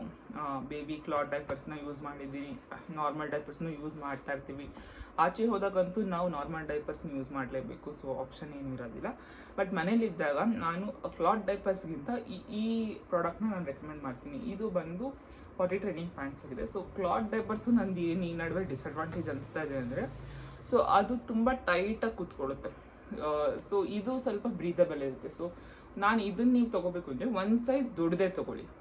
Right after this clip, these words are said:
So ನಿಮ್ಮದು ಮಗು ಸೈಜ್ ಒನ್ ಇದ್ರೆ ಸೈಜ್ ಟೂ ತಗೊಳ್ಳಿ. So ಇನ್ನ ಬ್ರೀತಬಿಲಿಟಿ ಜಾಸ್ತಿ ಆಗುತ್ತೆ. So ಈ ಥರ ಬರುತ್ತೆ. So ಇಲ್ಲಿ ಲೆಗ್ ಸ್ಪೇಸ್ ಇರುತ್ತೆ. So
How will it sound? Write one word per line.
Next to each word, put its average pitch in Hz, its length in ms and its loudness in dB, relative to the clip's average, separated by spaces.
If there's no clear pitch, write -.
So 170 160 0
ನಿಮ್ಮದು 175 400 2
ಮಗು 175 300 2
ಸೈಜ್ 196 360 2
ಒನ್ 170 240 0
ಇದ್ರೆ 165 200 0
ಸೈಜ್ 247 300 2
ಟೂ 220 140 4
ತಗೊಳ್ಳಿ. 131 380 0
So 240 300 4
ಇನ್ನ 214 200 6
ಬ್ರೀತಬಿಲಿಟಿ 196 640 2
ಜಾಸ್ತಿ 156 400 2
ಆಗುತ್ತೆ. 135 320 -2
So 165 200 -4
ಈ 190 100 -4
ಥರ 196 220 6
ಬರುತ್ತೆ. 151 600 -2
So 180 180 0
ಇಲ್ಲಿ 165 220 2
ಲೆಗ್ 151 260 0
ಸ್ಪೇಸ್ 156 360 -6
ಇರುತ್ತೆ. 127 260 -4
So 196 340 6